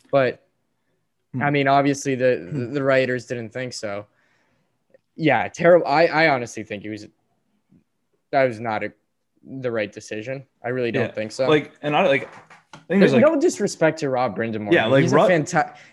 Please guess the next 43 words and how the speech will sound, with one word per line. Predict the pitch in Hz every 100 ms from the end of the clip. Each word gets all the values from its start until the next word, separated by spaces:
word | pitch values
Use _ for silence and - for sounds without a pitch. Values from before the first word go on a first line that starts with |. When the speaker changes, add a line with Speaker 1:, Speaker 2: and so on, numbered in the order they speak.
| 147
Speaker 1:
he's | 170
an | 160
elite | 135 131 175 185
coach. | - 160 139 135 127
He's | 127 113
fantastic. | 131 135 - 135 139 127 139 127
He, | 131 - _ _ _
he | 135
has | 143 139
an |
ability | 131 120 151 160 156
to, | 156 131
like, | 117 107 _ _ -
rally | 123 135 147 139
his | 120
team | - - 139 135 127
like | 110 -
n-, | 120 - -
I, | 127 131
I | 120 131
think | 131 117
no | 127 139 135
other | 131 120
coach | - 123 123 -
in | 117
the | 104
league. | 110 120 107 104 - _ _ _ _ _ _ _ _
But | 151 147 139 - _ _ _ _ _ _ _ _ _ -
Quenneville | 196 180 151
just | 123 117
had | 123 107
the |
better | 104 117 107
season | - 139 127 101
for | -
me. | - _ _ _ _ _ _ _ _ _ -
Speaker 2:
Yeah, | 135 95
like, | 123 127
here's | 160 143
the |
thing | 131
for | 117
me. | 113